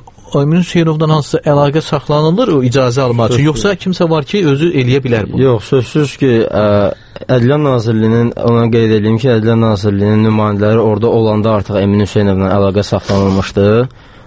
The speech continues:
Speaker 2: Onlar, yəni, özləri də həmin əlaqəyə də, belə deyək, iştirak ediblər. Ə, və bəyanatın yazılmasında da, ə, həm Emin Hüseynov, həm, ə, belə deyək, bir təşkilat olaraq hamımız iştirak
Speaker 1: Hə.
Speaker 2: eləmişik. Yəni, bu, ə, təşkilatın ümumi mövqeyidir.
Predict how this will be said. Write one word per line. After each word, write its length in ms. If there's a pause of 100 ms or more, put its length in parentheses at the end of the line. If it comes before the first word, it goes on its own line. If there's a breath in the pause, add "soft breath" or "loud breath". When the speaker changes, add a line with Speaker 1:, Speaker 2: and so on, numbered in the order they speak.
(120)
Speaker 2:
Onlar, 260
yəni, 280
özləri 320
də 80
həmin 320
əlaqəyə 460
də, 100
belə 240
deyək, 160
iştirak 400
ediblər. 480 (680 loud breath)
Ə, 120
və 160
bəyanatın 480
yazılmasında 760
da, 120 (320)
ə, 180 (140)
həm 300
Emin 180
Hüseynov, 400
həm, 240
ə, 180 (140)
belə 160
deyək, 240
bir 160 (240)
təşkilat 480
olaraq 320
hamımız 320
iştirak 300
Speaker 1:
Hə. 100
Speaker 2:
eləmişik. 400
Yəni, 240
bu, 240 (240)
ə, 120
təşkilatın 600
ümumi 440 (440 loud breath)
mövqeyidir. 600